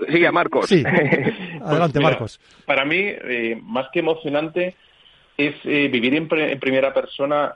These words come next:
Speaker 3: eh, el trabajo de Jesús y de su equipo en acercar la tecnología, en palabras sencillas, a grandes empresarios y grandes empresas. O sea, que vean la usabilidad real de la tecnología,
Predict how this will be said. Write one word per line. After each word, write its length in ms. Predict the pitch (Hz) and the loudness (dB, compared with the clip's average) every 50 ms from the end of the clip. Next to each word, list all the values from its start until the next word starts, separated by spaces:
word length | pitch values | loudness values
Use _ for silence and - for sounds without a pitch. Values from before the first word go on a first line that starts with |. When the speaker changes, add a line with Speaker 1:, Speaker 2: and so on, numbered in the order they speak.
| - | -6
Speaker 3:
eh, 240 | - 120 117 113 110 | -4 -2 0 0 0
el 100 | 110 104 | 0 0
trabajo 400 | - 104 104 113 113 - - 143 | 0 2 2 2 0 -2 -2 -2
de 80 | 139 131 | -2 -2
Jesús 380 | - 135 127 - 143 135 - - | -4 -8 -8 -8 -8 -8 -6 -2
y 180 | 127 127 123 | 0 0 2
de 260 | 117 123 123 123 120 117 - | 2 2 2 2 0 0 0
su 160 | - 123 127 | 2 2 2
equipo 420 | 113 117 - 135 131 147 147 147 - - - _ _ - _ _ _ _ | 2 0 -2 -2 -2 0 -2 -2 -4 -12 -20 _ _ -20 _ _ _ _
en 140 | - 135 127 | -2 0 0
acercar 500 | 127 123 - 131 123 123 117 156 151 135 | 0 0 0 -2 -2 0 0 0 0 0
la 160 | 123 117 113 | 0 -2 -2
tecnología, 500 | - 113 113 110 113 110 107 - - 139 | -4 -6 -4 -2 -2 -2 -2 -2 -2 -4
en 80 | 123 107 | -2 -2
palabras 360 | 110 104 117 135 135 139 - | 0 0 0 0 0 -2 -4
sencillas, 500 | - 131 127 - - 131 135 160 175 185 - _ _ _ _ _ _ _ - _ _ _ _ | -8 -10 -8 -6 -8 -4 -2 -2 -2 -2 -6 _ _ _ _ _ _ _ -20 _ _ _ _
a 80 | 131 | -2
grandes 340 | 117 110 120 127 135 143 143 156 | 0 0 0 0 0 -2 -4 -4
empresarios 540 | 139 113 123 123 - - 139 139 160 156 | -4 -4 -4 -4 -2 -2 -2 -2 -2 -4
y 60 | 135 117 | -2 -2
grandes 260 | 117 113 120 - - | 0 0 -2 -4 -4
empresas. 540 | 104 98 95 98 98 - - 104 - - - - - - - - _ | -8 -6 -4 -4 -4 -4 -6 -8 -8 -10 -16 -18 -20 -20 -20 -20 _
O 40 | - | -4
sea, 160 | - 123 120 | -4 -4 -2
que 100 | - 123 | -2 0
vean 280 | 120 131 143 151 160 165 | 0 2 2 2 0 0
la 180 | 165 160 - - | -2 -2 -2 -4
usabilidad 680 | 151 143 139 - 147 135 127 127 120 120 120 139 151 147 | -6 -8 -6 -4 -4 -4 -2 -2 -2 0 0 0 0 0
real 260 | 139 131 135 143 151 | 0 0 0 0 0
de 80 | 156 | -2
la 120 | 147 135 - | -4 -2 -4
tecnología, 680 | - 107 - - 104 101 98 92 - - 107 98 - | -4 -10 -10 -12 -14 -14 -14 -12 -6 -4 -4 -4 -4